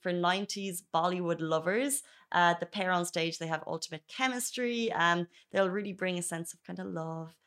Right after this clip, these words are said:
and romance to Dubai. And I think it's a really nice way to kind of prep for,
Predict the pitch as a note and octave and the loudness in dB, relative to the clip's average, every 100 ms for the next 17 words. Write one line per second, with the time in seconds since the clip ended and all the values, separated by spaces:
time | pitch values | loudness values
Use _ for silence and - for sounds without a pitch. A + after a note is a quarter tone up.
0 | _ F3+ E3+ D#3 D#3+ D#3+ D#3+ D#3+ - _ | _ -6 -4 -2 -2 -4 -6 -6 -10 _
1 | - - G3 F#3 E3 D#3+ D#3 D#3 E3+ _ | -10 -8 -6 0 2 4 2 0 -4 _
2 | _ - E3 D#3+ D#3+ D#3 D#3+ D#3+ E3 - | _ -2 2 2 2 0 -4 -6 -8 -8
3 | B3 D4 - C4 B3+ B3 A3+ A3+ A3 G#3+ | -8 -8 -8 -8 -6 -4 -2 -4 -6 -6
4 | A3 G#3+ G#3 - G3 G3 - _ _ _ | -6 -8 -10 -8 -8 -8 -12 _ _ _
5 | - A3+ - G3 | -4 -4 -4 -6